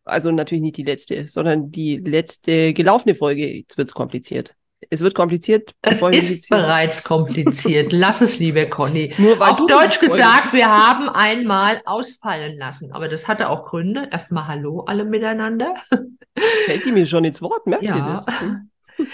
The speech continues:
Speaker 2: Conny hat leider etwas geschwächelt.
Speaker 1: Oh, wie sich das anhört.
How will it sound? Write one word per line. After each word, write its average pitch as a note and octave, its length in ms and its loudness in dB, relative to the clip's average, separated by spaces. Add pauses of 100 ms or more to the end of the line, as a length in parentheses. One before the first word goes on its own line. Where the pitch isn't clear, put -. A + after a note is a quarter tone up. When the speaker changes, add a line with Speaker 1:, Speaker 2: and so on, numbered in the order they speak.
(420)
Speaker 2:
Conny D#4 560 2
hat C#4+ 200 -2
leider A#3 380 0
etwas A#3 460 -6
geschwächelt. A3 800 -8 (580)
Speaker 1:
Oh, - 80 -20 (800)
wie - 80 -20
sich - 240 -14
das - 160 -18
anhört. D3+ 600 -4